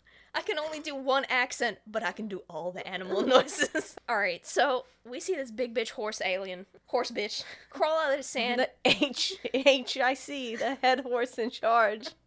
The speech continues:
Speaker 1: Crawl out, and it looks like it's, like, communicating with the other
Speaker 2: Is it the queen?
Speaker 1: aliens. It's, uh, it's a squad leader.
Speaker 2: Okay. <laughs> It's the general.
Speaker 1: Yeah. And it's looking at all its peeps, and then all of a sudden it senses that Cage is still alive.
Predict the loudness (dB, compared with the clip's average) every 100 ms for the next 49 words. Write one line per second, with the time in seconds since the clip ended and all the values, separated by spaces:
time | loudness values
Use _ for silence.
0 | -20 -10 0 0 2 0 -2 -4 -4 -4
1 | -6 -6 -6 -6 -8 -8 -8 -8 -10 -10
2 | -8 -8 -8 -8 -8 -12 -12 -10 -8 -6
3 | -8 -12 -10 -6 -6 -4 -4 -2 0 0
4 | -2 -4 -14 -18 _ -2 -2 -6 _ -12
5 | -12 -2 -2 0 -4 2 2 2 -2 -6
6 | -8 _ -16 -14 -6 -2 -2 -4 -14 -14
7 | -14 -16 -10 -8 -2 2 2 2 0 0
8 | -2 2 2 0 -8 -16 _ _ -4 -4
9 | -8 -8 -6 -6 -2 -2 0 0 -2 -10
10 | -12 -10 -12 -14 _ -20 -14 -6 -2 0
11 | 0 -2 -4 -6 -6 -4 -6 -4 -2 -2
12 | -2 -8 -10 -12 -14 -16 _ _ -8 -6
13 | -6 -6 -8 -6 -10 -8 -6 -6 -6 -6
14 | -8 -10 -12